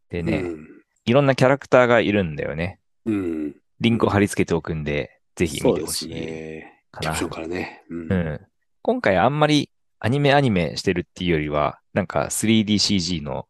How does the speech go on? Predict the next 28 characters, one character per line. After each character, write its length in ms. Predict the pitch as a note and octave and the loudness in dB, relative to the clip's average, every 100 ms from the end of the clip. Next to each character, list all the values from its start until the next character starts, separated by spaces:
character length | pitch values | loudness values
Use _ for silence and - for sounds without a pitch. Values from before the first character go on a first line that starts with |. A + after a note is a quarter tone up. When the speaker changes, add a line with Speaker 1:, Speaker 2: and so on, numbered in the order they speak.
| _ B2 | _ -4
Speaker 2:
あ、 140 | F#2+ - | -2 -4
そ 220 | - A#2 | -2 -2
う 20 | |
だ 80 | D#2 | -2
っ 20 | |
た 140 | - | -8
ね。 220 | D#2+ D#2 D#2 | -12 -10 -4
Speaker 1:
う 40 | |
ん。 520 | F#2 F2 E2 D#2 G#2+ - | -2 -2 -4 -6 -10 -14
Speaker 2:
今 140 | - F2 | -10 -6
回 160 | D#2+ | -6
の 60 | D#2 | -4
ね。 120 | - | -4
Speaker 1:
な 60 | - | -6
ん 40 | |
か、 160 | - - _ _ - | -8 -16 _ _ -4
う 60 | |
ん 20 | |
う 40 | E2+ | -4
ん。 480 | D2 C#2 D2+ - - _ | -4 -8 -10 -12 -18 _
左 100 | - | -4
右 220 | F#2 D2+ D2 | -2 -4 -6
対 180 | - | -6
称 200 | D2+ - - | -6 -6 -8
み 60 | - | -10
た 100 | - | -14
い 80 | |
な。 340 | - - - | -14 -16 -18